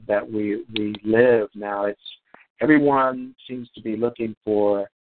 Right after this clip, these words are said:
an, an option outside of their regular work, uh, place, uh, to generate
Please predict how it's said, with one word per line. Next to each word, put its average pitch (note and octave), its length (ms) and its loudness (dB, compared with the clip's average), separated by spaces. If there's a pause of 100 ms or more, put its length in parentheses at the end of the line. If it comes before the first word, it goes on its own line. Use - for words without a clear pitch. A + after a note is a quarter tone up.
(440)
an, G2+ 220 -2
an G#2 220 2
option A2 720 0 (100)
outside A2+ 720 2
of G2+ 140 -6 (100)
their G2+ 200 -2
regular G2+ 540 -4 (140)
work, G#2+ 240 4 (760)
uh, G2 260 0 (120)
place, G#2 280 0 (640)
uh, G2 240 4
to - 160 -16
generate G2 600 -4